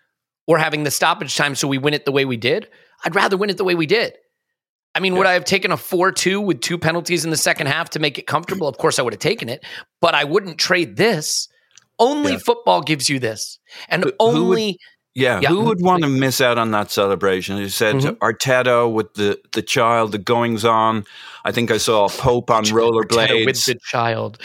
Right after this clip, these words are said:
Speaker 2: Yeah, a man wearing a tutu on a unicycle. Stuff you d-, you're like, "Where did that come from?" At the end, it was, uh, the noise. My God, I mean, you,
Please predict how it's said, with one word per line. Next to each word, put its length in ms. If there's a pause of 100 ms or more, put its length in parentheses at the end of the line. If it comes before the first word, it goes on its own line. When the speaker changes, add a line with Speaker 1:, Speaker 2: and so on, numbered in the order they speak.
(240)
Speaker 2:
Yeah, 260
a 40
man 360
wearing 320
a 60
tutu 580
on 140
a 120
unicycle. 680
Stuff 440
you 140
d-, 240
you're 140
like, 260
"Where 320
did 180
that 260
come 280
from?" 300
At 100
the 120
end, 220
it 60
was, 180
uh, 180 (600)
the 120
noise. 760
My 180
God, 400
I 80
mean, 220
you, 240